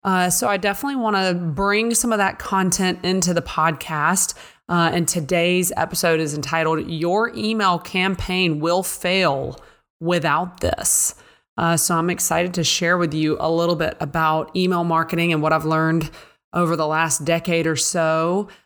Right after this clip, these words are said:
Um, and honestly, I, you know, if, for anyone out there who's maybe listening and you're not doing email marketing, let me just encourage you. Um, email marketing, uh, is so crucial because, you know, you probably heard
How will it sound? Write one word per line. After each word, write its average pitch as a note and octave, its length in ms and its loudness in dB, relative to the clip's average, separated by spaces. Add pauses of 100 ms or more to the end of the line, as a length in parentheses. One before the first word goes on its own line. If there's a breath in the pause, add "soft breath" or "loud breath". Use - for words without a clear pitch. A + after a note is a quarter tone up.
Um, F#3+ 260 2
and F3+ 100 0
honestly, A3+ 460 0
I, E3+ 280 2
you F3+ 140 0
know, D#3+ 220 2
if, E3 220 -2
for - 180 -4
anyone G3+ 320 0
out E3+ 240 0
there E3+ 160 2
who's E3 320 0
maybe E3 320 2
listening D#3+ 400 0
and D3+ 80 2
you're D3+ 100 0
not D#3 520 0
doing E3+ 460 0
email D3+ 340 0
marketing, C#3+ 600 0 (320 loud breath)
let F3 220 0
me B3+ 100 0
just D4+ 240 0
encourage G3 760 -2
you. D3 520 2
Um, D3+ 560 0 (520 loud breath)
email B3+ 440 0
marketing, F3 800 0 (200)
uh, D#3 540 0
is E3 160 0
so C4 400 0
crucial F#3 480 0
because, F#3 640 0 (100)
you E3+ 160 2
know, D3 360 0
you D#3+ 280 -2 (140)
probably D3+ 360 0
heard D3+ 260 0